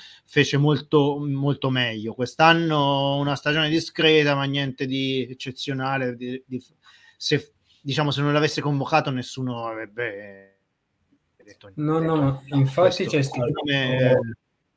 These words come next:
Speaker 1: c'è questo, il per-, un percorso poco chiaro sulle scelte.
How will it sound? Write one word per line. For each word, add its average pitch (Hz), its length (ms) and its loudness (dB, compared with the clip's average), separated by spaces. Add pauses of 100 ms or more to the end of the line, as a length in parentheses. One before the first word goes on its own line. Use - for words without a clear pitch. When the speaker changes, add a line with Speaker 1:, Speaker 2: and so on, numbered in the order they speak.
(280)
Speaker 1:
c'è - 200 -6
questo, 156 280 6
il 143 180 2
per-, - 240 4
un 165 160 -2
percorso - 500 0
poco 160 300 2
chiaro 143 480 4
sulle 123 340 -6
scelte. 101 680 -14